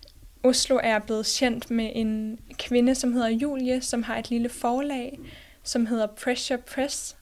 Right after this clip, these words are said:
Og jeg har lavet en aftale med hende om, at vi skal udgive mine billeder. Og netop fået støtte fra Frit Ord, som er en fond i Norge, som støtter dokumentarfotografi og journalistik. Så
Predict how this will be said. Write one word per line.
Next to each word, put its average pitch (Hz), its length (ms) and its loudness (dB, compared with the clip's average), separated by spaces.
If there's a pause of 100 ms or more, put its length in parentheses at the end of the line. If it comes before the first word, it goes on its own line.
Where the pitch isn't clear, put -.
(120)
Og 240 60 -2
jeg 233 120 0
har 233 60 0
lavet 220 160 0
en 226 100 -2
aftale 226 460 -2
med 233 120 0
hende 247 520 0
om, 220 260 -4
at 220 220 -8
vi 226 100 -4
skal 226 420 -6
udgive 240 480 0
mine 214 500 -4
billeder. 226 340 -2 (440)
Og 233 140 2
netop 226 340 0
fået 226 220 0
støtte 254 420 0
fra 214 580 -6 (300)
Frit - 400 -2
Ord, 269 280 0 (200)
som 233 260 -2
er 214 100 -4
en 220 220 -4
fond 233 320 -2 (840)
i 233 200 4
Norge, 220 520 -2
som 233 240 0
støtter 226 400 -2 (100)
dokumentarfotografi 233 1400 -4
og 220 260 -4
journalistik. 220 640 -6 (580)
Så 226 460 4